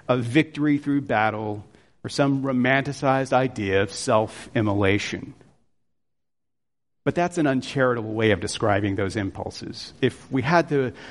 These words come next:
put it in a way that is more charitable, we might say that what we rush to in those moments is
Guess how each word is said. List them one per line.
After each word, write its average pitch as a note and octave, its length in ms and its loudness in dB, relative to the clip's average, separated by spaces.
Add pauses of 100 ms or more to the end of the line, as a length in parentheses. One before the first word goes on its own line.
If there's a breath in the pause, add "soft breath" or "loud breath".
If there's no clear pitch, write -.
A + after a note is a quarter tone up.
(440 loud breath)
put F3+ 260 -2
it D#3+ 160 2
in D3+ 160 -2
a C3 60 0
way D3 400 0
that C3 120 -2
is B2 200 -6
more C3 340 2
charitable, D3 760 -2
we C3+ 120 0
might F3+ 400 2
say G#2+ 580 2 (800)
that D3 100 0
what D#3 180 2
we D#3 140 0
rush E3+ 480 0
to A#2 420 0
in D3 120 4
those C#3 260 0
moments D3+ 640 0
is C3 500 2